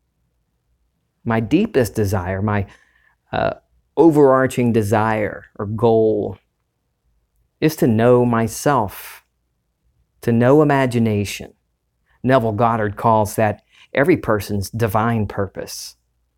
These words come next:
to know imagination. It doesn't matter what you call it, God, awareness, consciousness, Allah, imagination. Author of E squared, Pam Grout, comes up with a number of fun names for it.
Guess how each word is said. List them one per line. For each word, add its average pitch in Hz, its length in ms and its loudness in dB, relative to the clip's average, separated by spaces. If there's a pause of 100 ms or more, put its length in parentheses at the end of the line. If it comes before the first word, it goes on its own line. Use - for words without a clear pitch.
(120)
to 107 100 -6
know 113 500 0
imagination. 101 960 -6 (2500)
It 120 80 -10
doesn't 147 280 -2
matter 117 260 2
what 104 180 -2
you 101 80 -8
call 101 360 -4
it, 110 200 -10
God, 104 540 -2 (360)
awareness, 107 760 0
consciousness, 104 760 -6
Allah, 107 560 -4 (480)
imagination. 101 840 -4 (400)
Author 123 400 2
of 104 140 -2
E 135 160 -2
squared, 107 880 0
Pam 120 320 0
Grout, 117 520 0
comes 107 280 -4
up 104 240 -4
with 107 120 -8
a 107 40 -4
number 123 360 2
of 98 80 -4
fun 123 300 2
names 101 400 -4
for 135 320 0
it. 101 220 -4